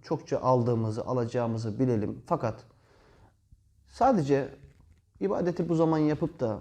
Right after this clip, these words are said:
Kur'an-ı Kerimleri raflarına kaldırmayalım. Veyahut da sadece bu ay oruç tutup da başka zamanlar oruç tutmamazlık yapmayalım. Kendimizi,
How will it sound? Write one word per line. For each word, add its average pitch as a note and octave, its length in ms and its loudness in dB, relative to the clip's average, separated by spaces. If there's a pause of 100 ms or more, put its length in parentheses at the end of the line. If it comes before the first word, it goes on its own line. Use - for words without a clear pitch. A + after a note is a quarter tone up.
Kur'an-ı D#3 300 0
Kerimleri C3+ 580 0
raflarına C3 460 -2
kaldırmayalım. A2 640 0 (1040)
Veyahut D#3 300 4
da D#3 60 -2
sadece D3+ 380 2
bu D3+ 160 4
ay D3+ 100 6
oruç D3 300 2
tutup C#3+ 240 -8
da C3 120 0
başka C3 260 -2
zamanlar C#3 360 0
oruç C3+ 280 -2
tutmamazlık B2+ 680 -4
yapmayalım. B2 560 -2 (420)
Kendimizi, D3 800 0